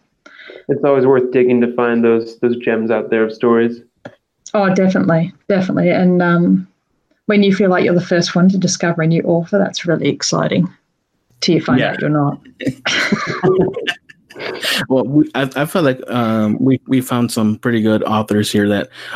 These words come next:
Speaker 3: may-, maybe they're not new, but, uh, that are definitely, um, independent that have created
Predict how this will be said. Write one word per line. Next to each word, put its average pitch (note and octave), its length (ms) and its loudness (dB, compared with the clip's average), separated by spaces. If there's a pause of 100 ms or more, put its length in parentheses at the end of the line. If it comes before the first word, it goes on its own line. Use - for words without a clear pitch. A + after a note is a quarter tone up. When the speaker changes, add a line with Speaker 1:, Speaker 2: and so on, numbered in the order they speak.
Speaker 3:
may-, C3 240 2
maybe C#3+ 420 2
they're B2+ 280 2
not A#2 180 0
new, B2 280 2
but, A2 220 0
uh, G#2+ 380 0 (260)
that B2 140 0
are A#2 80 2
definitely, G#2+ 720 0 (160)
um, G#2+ 500 -2 (240)
independent A2+ 540 -2
that G#2 320 -4
have A2 260 -6 (640)
created B2 420 0